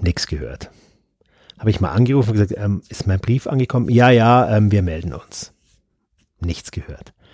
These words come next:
Und dann irgendwann, wirklich noch mal einen Monat später, „Ja, grüß Gott, hier ist das Studio von Herzog und de Meuron in Basel.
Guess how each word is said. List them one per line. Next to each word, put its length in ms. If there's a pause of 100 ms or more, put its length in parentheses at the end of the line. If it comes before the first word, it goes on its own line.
(960)
Und 220
dann 180
irgendwann, 760 (1200)
wirklich 340
noch 200
mal 80
einen 80
Monat 340
später, 340
„Ja, 560 (260)
grüß 220
Gott, 300
hier 300
ist 200
das 420
Studio 400
von 340
Herzog 340
und 140
de 80
Meuron 240
in 100
Basel. 500